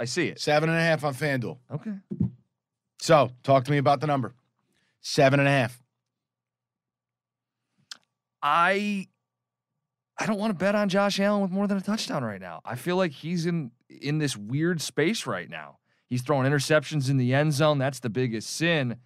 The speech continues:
Speaker 1: he feels like a roller coaster and the location feels like a roller coaster. I don't have the confirmation it's gonna be played in Detroit. I would not bet this game.
Speaker 2: Okay. Well, look, if you find out it's in Detroit, you're comfortable at seven and a half. It's, it's Bills or pass for me. I'm not touching the Browns. I think they're a mess.
Speaker 1: Fine.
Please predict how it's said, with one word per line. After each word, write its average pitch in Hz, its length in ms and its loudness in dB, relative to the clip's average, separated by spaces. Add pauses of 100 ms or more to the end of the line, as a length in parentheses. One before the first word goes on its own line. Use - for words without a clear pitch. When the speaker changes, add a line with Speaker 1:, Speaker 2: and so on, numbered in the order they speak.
(460)
Speaker 1:
he 147 260 -2
feels 220 260 4
like 190 160 4
a 190 40 4
roller 175 360 4
coaster 160 460 2
and 139 100 4
the 135 60 6
location 135 540 2
feels 104 240 -6
like 101 140 -4
a 104 40 -6
roller 92 280 -4
coaster. 87 360 -8
I 117 100 2
don't 147 120 4
have 143 160 2
the 123 80 0
confirmation 110 600 -2
it's 87 100 -12
gonna 92 120 -8
be 85 80 -12
played 85 180 -10
in 82 60 -14
Detroit. 82 280 -14
I 123 120 2
would 123 140 0
not 98 180 -4
bet 85 140 -12
this - 160 -16
game. - 200 -20 (200)
Speaker 2:
Okay. 170 220 2 (220)
Well, 131 120 0
look, 147 220 2 (200)
if 110 120 -14
you 117 60 -4
find 143 260 4
out 143 160 4
it's 135 120 -2
in 147 80 0
Detroit, 135 440 0
you're 107 100 -16
comfortable 120 360 -6
at 98 80 -10
seven 113 260 -4
and 104 80 -8
a 110 40 -6
half. 101 340 -6
It's, - 240 -10
it's 117 140 -8
Bills 117 340 -2
or 95 60 -8
pass 95 320 -8
for - 140 -16
me. 80 220 -8
I'm 107 160 -6
not 104 200 -6
touching 90 300 -10
the 82 60 -10
Browns. 80 420 -10
I 90 80 -16
think 82 180 -14
they're 78 120 -12
a 78 40 -8
mess. 80 440 -8
Speaker 1:
Fine. 107 240 -12